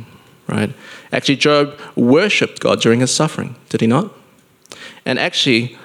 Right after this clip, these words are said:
he feared God for God, not for his stuff. We've already seen that in chapter one. And so remember all this. So even as Job is restored and his wealth is brought back and doubled, he never actually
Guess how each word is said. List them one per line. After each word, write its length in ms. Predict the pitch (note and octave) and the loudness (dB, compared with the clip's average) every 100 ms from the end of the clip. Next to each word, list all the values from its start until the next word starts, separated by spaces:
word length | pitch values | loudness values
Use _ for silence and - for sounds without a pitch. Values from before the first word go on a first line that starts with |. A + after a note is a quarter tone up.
| - _ | -20 _
he 180 | - C#3 | 0 0
feared 520 | - - E3+ E3+ D#3+ | 0 0 4 4 2
God 280 | - G#2+ A2 | 2 2 0
for 200 | - C3+ | -2 -4
God, 440 | A#2+ D3 E3+ - - - | 0 0 0 -2 -8 -2
not 200 | C3+ - | -2 0
for 160 | C#3 | 0
his 100 | B2 | 2
stuff. 340 | - - - - | 0 -2 -6 0
We've 180 | A#2 A2 | 0 2
already 440 | A#2 C#3+ D3+ D3 | 4 6 6 2
seen 380 | C#3 - B2+ B2 | 0 0 0 0
that 180 | G#2 - - | -2 -6 -6
in 120 | A2+ | -4
chapter 320 | - G#2+ - | -2 -4 -4
one. 320 | A2+ - A#2+ B2 - - - - | -6 -6 -8 -14 -20 -20 -20 -4
And 120 | C#3 B2 | 0 2
so 120 | C#3 | 4
remember 440 | C#3 C#3+ F3+ G#3+ | 4 4 4 2
all 260 | - A#2+ D3+ | 2 4 4
this. 260 | G#2 - | 2 0
So 160 | - B2+ | 0 2
even 300 | D#3+ G3+ B3 | 4 4 4
as 400 | G#3+ E3+ - - - - | 2 -2 -4 -12 -20 -8
Job 260 | - C#3+ D3 | 0 2 2
is 100 | B2+ | 2
restored 720 | C3 C#3 - - F3+ E3+ C3+ | 2 2 2 4 6 6 4
and 180 | G#2+ A2 | 2 0
his 140 | B2 | 0
wealth 340 | A#2 C3 D#3+ - | 2 2 2 0
is 120 | A#2 | 0
brought 340 | - B2 - | 2 2 2
back 240 | A#2 C#3 A#2+ | -2 -2 -2
and 160 | A2+ | -2
doubled, 400 | C3+ D#3+ - G#2 - - - - _ _ _ _ _ _ _ | 0 0 2 0 -4 -20 -20 -20 _ _ _ _ _ _ _
he 180 | - D#3+ | -2 2
never 240 | E3+ G3+ | 4 4
actually 720 | G#3+ D#3+ - - D3 C3+ - | 2 0 -2 2 2 2 -4